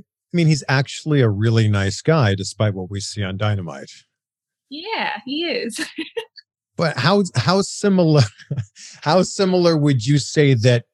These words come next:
Speaker 1: Cassie is to Peyton Royce?
Speaker 2: Um, I would, okay, so when, when Cassie and Jess are together,
Speaker 1: Uh-huh.
Speaker 2: those two people are,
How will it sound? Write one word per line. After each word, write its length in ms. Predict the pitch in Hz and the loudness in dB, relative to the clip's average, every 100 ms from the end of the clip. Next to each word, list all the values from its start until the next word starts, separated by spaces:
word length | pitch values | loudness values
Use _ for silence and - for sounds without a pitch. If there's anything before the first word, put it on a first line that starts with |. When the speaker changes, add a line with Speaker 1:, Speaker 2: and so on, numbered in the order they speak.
| _ | _
Speaker 1:
Cassie 800 | - - 120 175 208 - 175 123 | -20 -6 -2 0 0 2 4 4
is 500 | 110 104 95 98 - - - | 4 2 2 -2 -8 -14 -6
to 100 | 139 | -2
Peyton 320 | 127 139 113 | 2 2 2
Royce? 640 | 110 131 98 - - - - _ _ _ _ _ _ _ _ _ _ _ _ _ _ _ _ _ _ _ - 190 | 4 4 2 -2 -12 -12 -16 _ _ _ _ _ _ _ _ _ _ _ _ _ _ _ _ _ _ _ -12 -8
Speaker 2:
Um, 1300 | 208 214 214 208 202 202 208 202 202 196 196 196 202 208 - | -6 -4 -4 -4 -2 -2 -2 -2 -2 -4 -4 -6 -8 -10 -6
I 140 | 254 311 | -4 -2
would, 140 | 392 - - _ 285 | -6 -8 -20 _ -10
okay, 200 | 285 233 | -6 -4
so 200 | 262 254 | -4 -2
when, 320 | 320 330 339 - | -2 -2 -6 -8
when 240 | 254 269 285 | -6 -4 -4
Cassie 500 | - 285 - 370 370 | -4 -4 -4 -6 -6
and 240 | 302 269 | -6 -4
Jess 280 | 220 208 208 - | -2 -2 -4 -8
are 120 | 214 185 | -8 -8
together, 520 | 180 175 170 185 220 - _ _ | -10 -10 -8 -8 -8 -10 _ _
Speaker 1:
Uh-huh. 320 | - 69 80 117 - | -6 -6 -4 -4 -4
Speaker 2:
those 320 | 233 254 277 - | 0 0 0 -4
two 140 | 285 | -8
people 320 | - 240 226 | -6 -4 0
are, 240 | 170 208 | 0 0